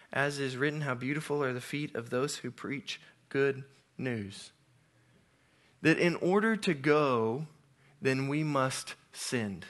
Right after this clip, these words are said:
Now, what does that look like? Well, I was talking to our I M B missionaries, Maggie in Tanzania,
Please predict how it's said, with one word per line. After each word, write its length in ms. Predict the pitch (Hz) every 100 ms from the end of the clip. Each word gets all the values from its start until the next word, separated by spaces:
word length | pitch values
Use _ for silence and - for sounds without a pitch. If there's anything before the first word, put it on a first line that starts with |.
| -
Now, 140 | 131 135
what 160 | 160
does 140 | 180 156
that 200 | 127 -
look 180 | 113 78
like? 260 | 76 - - - -
Well, 120 | 131 143
I 100 | 135
was 160 | 127
talking 340 | - 160 160 165
to 220 | 143 135
our 260 | 120 113
I 140 | 123 135
M 100 | 131
B 100 | 127
missionaries, 640 | 120 110 113 110 139 - - - - -
Maggie 440 | 107 120 135 156 -
in 400 | 117 117 117 113
Tanzania, 680 | - 127 127 117 110 127